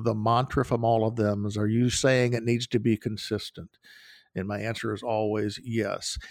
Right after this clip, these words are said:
We introduce enough variables into the process that we can't afford to introduce more with the human touch. So we need to eliminate as many of those things as we can. But variables,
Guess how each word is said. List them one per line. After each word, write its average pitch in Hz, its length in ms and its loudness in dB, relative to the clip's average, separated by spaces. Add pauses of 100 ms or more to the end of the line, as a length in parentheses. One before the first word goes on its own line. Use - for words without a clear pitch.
(380)
We 165 260 6
introduce 147 840 4
enough 117 400 0
variables 113 880 0
into 110 200 -6
the 98 100 -8
process - 920 -4 (480)
that 120 160 -4
we 110 180 -4
can't - 520 0
afford 135 580 0
to - 160 -6
introduce 117 540 -2
more 113 380 2
with 95 180 -6
the 95 100 -8
human 107 540 -2
touch. - 460 -4 (340)
So - 140 2
we 139 100 6
need 156 160 4
to 131 120 4
eliminate 127 440 4
as 107 160 -2
many 160 220 2
of 135 80 2
those 120 220 0
things 120 220 -4
as 110 140 -2
we 104 160 -2
can. 101 540 -8 (520)
But 110 140 2
variables, 113 920 4